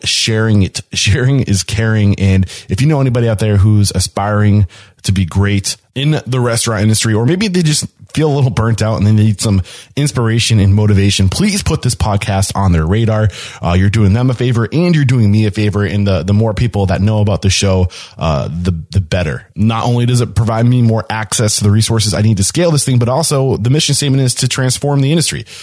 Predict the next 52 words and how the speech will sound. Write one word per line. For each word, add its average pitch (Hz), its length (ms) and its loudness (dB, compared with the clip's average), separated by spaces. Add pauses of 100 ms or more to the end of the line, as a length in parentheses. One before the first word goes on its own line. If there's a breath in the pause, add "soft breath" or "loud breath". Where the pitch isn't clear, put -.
(140 loud breath)
So, 110 340 -2
uh, 98 180 0
in 113 80 0
order 147 180 0
for 131 100 -2
that 156 200 0
to - 60 0
happen, 101 380 2
we 117 60 2
need 139 140 2
to 147 40 0
spread 123 260 -2
the 123 60 0
word. 127 240 0
So 101 80 0
get 113 140 0
out 147 180 -2
there 101 200 0
and 110 120 -2
share 175 260 0
this 127 180 0
thing. 78 200 -2
And 87 140 2
thank 135 260 -2
you 135 120 2
in 101 120 0
advance. 90 480 -2 (240 loud breath)
So 131 120 -4
today, 160 400 0 (440 loud breath)
we're 107 120 0
talking 120 400 0
to 107 260 -2
Chef 120 580 -2
Frank 104 380 -2 (180)
Brigtsen. 92 520 -2
And 104 100 2
if 98 100 0
there 113 260 -2
was 143 260 0
an 156 80 2
episode 117 400 0
to 92 80 2
share, 85 280 0
this 107 220 0
is 120 80 2
the 101 100 2
one. 82 300 2
Probably 139 480 0
one 120 160 2
of 110 80 0
the 101 60 0
best 95 340 -2